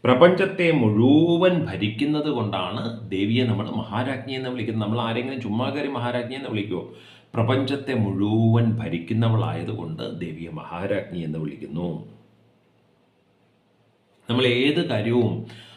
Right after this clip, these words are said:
മഹ എന്ന് പറയുന്ന ഒരു വിശേഷണം ചേർത്ത് കഴിഞ്ഞു കഴിഞ്ഞാൽ ഉത്തമമായത് മഹാൻ, മഹതി, മഹാമേരു, മഹാപർവ്വതം, അല്ലേ?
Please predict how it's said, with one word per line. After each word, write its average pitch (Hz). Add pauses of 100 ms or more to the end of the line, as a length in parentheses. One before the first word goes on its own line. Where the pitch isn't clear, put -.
(140)
മഹ 110 (300)
എന്ന് 120
പറയുന്ന 107 (160)
ഒരു 104
വിശേഷണം 123
ചേർത്ത് 87
കഴിഞ്ഞു 82
കഴിഞ്ഞാൽ 95 (300)
ഉത്തമമായത് 92
മഹാൻ, 92 (960)
മഹതി, 113 (560)
മഹാമേരു, 110 (460)
മഹാപർവ്വതം, 110 (440)
അല്ലേ? 135